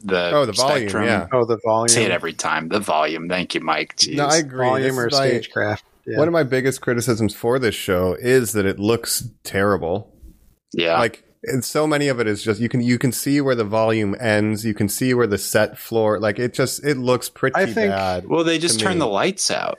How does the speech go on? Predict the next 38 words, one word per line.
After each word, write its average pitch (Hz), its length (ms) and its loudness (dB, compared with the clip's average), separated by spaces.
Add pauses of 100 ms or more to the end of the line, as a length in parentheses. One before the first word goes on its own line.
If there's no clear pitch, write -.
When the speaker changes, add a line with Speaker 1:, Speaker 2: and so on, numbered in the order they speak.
(160)
Speaker 1:
You 107 140 -10
Speaker 2:
Yeah, 139 140 4
the 143 80 4
Speaker 1:
can't 143 120 2
see 123 180 -2
Speaker 2:
exteriors. 104 340 0
Speaker 1:
anything, 78 200 -6
I - 60 -4
would - 100 -4
argue. - 420 0 (260)
Speaker 2:
And 127 100 -2
there's, 123 160 0
like, 123 160 -2
nothing 156 240 0
Speaker 3:
I 147 40 0
Speaker 2:
in 123 40 -4
the - 60 -4
Speaker 3:
think 156 80 -2
I - 20 0
will 185 460 2
Speaker 2:
foreground. 143 80 -16 (760)
Speaker 3:
To - 80 -8
make 185 200 0
an 180 60 2
argument 156 340 0
for 170 380 0
the 131 100 -2
volume, 113 420 0
Speaker 2:
Mm-hmm. 120 80 2
Speaker 3:
though, 107 120 -2
I 107 80 -4
think 135 260 -6
it 123 80 0
allows 131 400 0
them 131 180 -4
to - 120 -6
do 123 180 2
things 117 520 -2